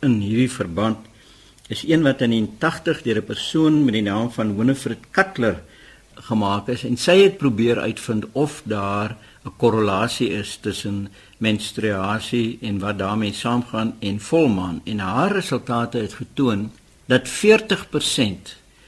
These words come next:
van die proefpersone het so iets gerapporteer. Wat geïgnoreer word, dus, is dat sestig persent van die mense, die dames,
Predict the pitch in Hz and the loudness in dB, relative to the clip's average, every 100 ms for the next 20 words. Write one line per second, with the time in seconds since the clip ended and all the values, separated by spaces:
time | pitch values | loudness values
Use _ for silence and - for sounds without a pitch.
0 | - - - 147 143 143 120 120 120 - | -20 -20 -4 2 4 6 6 6 4 0
1 | - 165 - - 123 - 113 104 98 123 | 2 4 4 -2 -4 0 0 0 -2 -6
2 | - _ _ - 110 131 131 - - - | -12 _ _ -2 4 4 4 -6 -20 -20
3 | - - 143 131 - - 117 113 120 - | -4 4 6 4 0 0 0 2 -2 0
4 | 165 104 - - - - - - - 104 | 2 2 -2 -16 -20 -20 -20 -20 -6 0
5 | 131 - 156 135 123 120 139 262 233 127 | 0 0 -2 0 2 4 6 6 4 0
6 | 98 101 - - 110 110 113 - 113 - | -4 -6 -14 -10 -4 -2 -2 -8 -8 -6
7 | 104 - 180 220 - 226 - 170 - 92 | -4 0 2 2 2 -2 2 0 0 -4
8 | 82 - _ - - - 123 120 113 113 | -6 -16 _ -20 -8 2 4 4 2 0
9 | - 110 135 - 120 113 107 113 117 - | -2 -4 -4 -4 2 4 4 2 0 -4